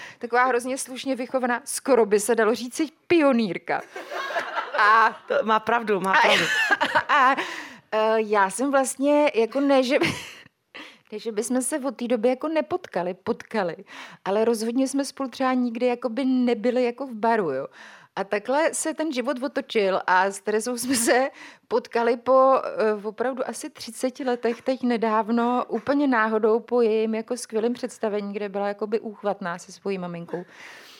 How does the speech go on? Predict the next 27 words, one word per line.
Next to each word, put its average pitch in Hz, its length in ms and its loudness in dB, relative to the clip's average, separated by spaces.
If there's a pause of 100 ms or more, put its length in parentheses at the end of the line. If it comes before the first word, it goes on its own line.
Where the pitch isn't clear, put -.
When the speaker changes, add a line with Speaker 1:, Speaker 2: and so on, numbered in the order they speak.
(220)
Speaker 1:
Eh, 208 300 4
což 208 320 -4
mě 240 180 2
úplně 226 300 2
jakoby 226 340 0
nadchlo 254 520 2
a - 40 4
byla 196 180 2
tam 202 120 0
taková 220 280 2
strašně 233 340 -2
divoká 208 460 0
a 277 140 -2
tak. 190 260 -4
Já 170 140 0
už 170 120 -8
na 180 80 -8
tom 220 160 -8
představení 170 460 -10
jsem 165 200 -12
tak 165 180 -6
na 156 60 -6
ní 175 160 -8
koukala, 180 360 -4
říkala 139 260 -10
jsem - 140 -14
si, 147 160 -10